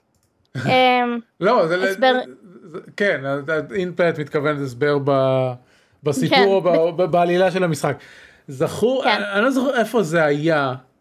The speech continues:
Speaker 2: אה, בסטארדו ב-, בסטארדו ואלי, בסטארדו ואלי, אמ, זה לא רוגלייק, אבל יש לו את האלמנט-, את האלמנטים האלה של, של הדמות שלך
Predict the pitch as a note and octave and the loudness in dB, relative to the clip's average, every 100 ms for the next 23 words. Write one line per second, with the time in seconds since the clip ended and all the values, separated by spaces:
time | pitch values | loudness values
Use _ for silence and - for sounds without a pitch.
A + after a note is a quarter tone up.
0 | _ _ _ _ _ _ - - G#3+ G#3 | _ _ _ _ _ _ -10 -2 2 2
1 | D#3+ E3+ E3+ A3+ A#3+ A#3 F#3 A3+ F3 D#3 | 0 -4 0 0 0 0 0 -2 -2 -2
2 | C#3+ G#3+ G#3+ F3 F#3 D3+ C3+ C3+ G3+ G#3+ | 0 0 2 2 2 0 0 -2 0 0
3 | A3 F#3+ F#3+ F#3+ G3 F#3 F#3 D3+ D3 C#3+ | 0 0 2 2 2 2 0 0 2 2
4 | C#3 C#3 C3+ C3 - _ _ _ _ _ | 0 -2 -4 -8 -16 _ _ _ _ _
5 | _ _ - C#3 D3 E3+ E3+ F3 D3+ D3 | _ _ -8 -2 0 2 2 2 0 0
6 | C3+ C3+ C3+ C3+ C3+ C3+ C#3+ D3 D3 D3 | 0 -2 -4 0 0 0 0 -2 -2 -2
7 | D3 C#3 C#3 C#3 C3+ D#3 C3+ D3 C#3+ C#3 | 0 0 0 -2 -2 -4 -2 -2 0 -2
8 | C#3+ D3 C#3+ C3+ C3 C#3+ C3 B2+ - C#3+ | -6 -4 -2 -2 -2 -2 -4 -4 -6 -6
9 | C3+ C3 D3+ D#3+ D3+ | -6 -6 -6 -6 -2